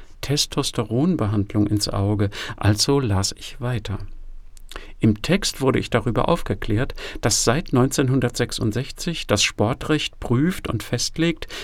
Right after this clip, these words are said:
welcher Mensch als Frau angesehen werden kann und welcher nicht. In den Anfangsjahren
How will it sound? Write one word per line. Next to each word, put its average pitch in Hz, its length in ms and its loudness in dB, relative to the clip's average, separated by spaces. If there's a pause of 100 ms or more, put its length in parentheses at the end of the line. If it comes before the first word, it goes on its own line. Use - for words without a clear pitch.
(120)
welcher 147 500 6
Mensch 123 480 4
als - 220 0
Frau - 360 0
angesehen 139 600 4
werden 151 260 2
kann 156 300 -2
und - 220 -4
welcher 104 280 -2
nicht. - 400 0 (1120)
In 131 80 0
den 147 140 8
Anfangsjahren 127 840 2